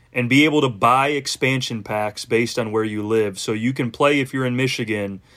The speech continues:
the Polecat and Arcadia Bluffs, and, uh, maybe you, you s-, like, be able to buy state expansion packs as a microtransaction in the game if you want to.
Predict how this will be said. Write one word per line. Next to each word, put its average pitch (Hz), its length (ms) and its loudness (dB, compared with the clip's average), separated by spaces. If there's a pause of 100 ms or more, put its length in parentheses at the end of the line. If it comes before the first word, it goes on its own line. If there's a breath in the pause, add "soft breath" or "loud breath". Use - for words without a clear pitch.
(280 soft breath)
the 117 60 -2
Polecat 127 640 4
and 120 120 -6
Arcadia 120 400 0
Bluffs, 117 600 2
and, 104 200 -4 (440 soft breath)
uh, - 100 -10 (140)
maybe 131 360 2
you, 131 580 -2
you 127 200 -4
s-, - 160 -8 (200)
like, 127 300 2 (340)
be 180 220 6
able 185 140 2
to 147 40 4
buy 139 460 4
state 143 540 -2
expansion 127 640 -4
packs 107 360 -4
as 104 100 -4
a 107 60 -6
microtransaction 110 1080 -4
in 101 60 -8
the 101 100 -10
game 98 300 -8
if 101 140 -18
you 98 80 -12
want 98 220 -12
to. - 220 -14